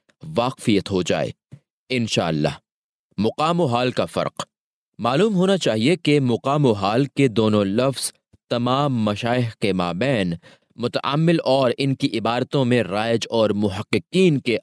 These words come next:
अलूम व बयान में मुतअव्वल हैं। बयान इल्म तरीक़त के लिए इनकी वाकफियत के बगैर कोई चाराकार नहीं है। मुकाम की तहकीक। वाज़े हो कि मुकाम मीम के पेश से बंदे का क़याम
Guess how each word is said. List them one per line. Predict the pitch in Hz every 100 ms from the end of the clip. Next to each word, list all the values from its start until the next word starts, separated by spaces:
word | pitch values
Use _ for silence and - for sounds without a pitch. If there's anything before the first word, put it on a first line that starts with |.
| -
अलूम | 110 143 139
व | 117
बयान | 82 117 147 131
में | 104 87 - _ 117
मुतअव्वल | 131 160 139 - 131 107 104
हैं। | 87 95 - _ _
बयान | 98 110 139 185
इल्म | 214 151 151 190
तरीक़त | 180 120 110 - 170 -
के | 131
लिए | 120 92 104 135
इनकी | 139 127 - 127
वाकफियत | 101 104 - - 143 143
के | - 107
बगैर | 104 104 117 113
कोई | 123 117
चाराकार | - 117 104 98 113 101
नहीं | 95 95 107
है। | 90 78 - _ _ _ -
मुकाम | 113 - 175 165
की | 151 143
तहकीक। | 107 90 - 95 - - _ _ _ -
वाज़े | 131 170 202
हो | 175 160
कि | 165
मुकाम | 135 113 123 98 95 123 - _ _ _ -
मीम | 107 113 131 143 156 151 -
के | 127 131 - _
पेश | 123 131 147 -
से | - 104 113
बंदे | 107 120 113 123
का | 120
क़याम | 107 131 127 101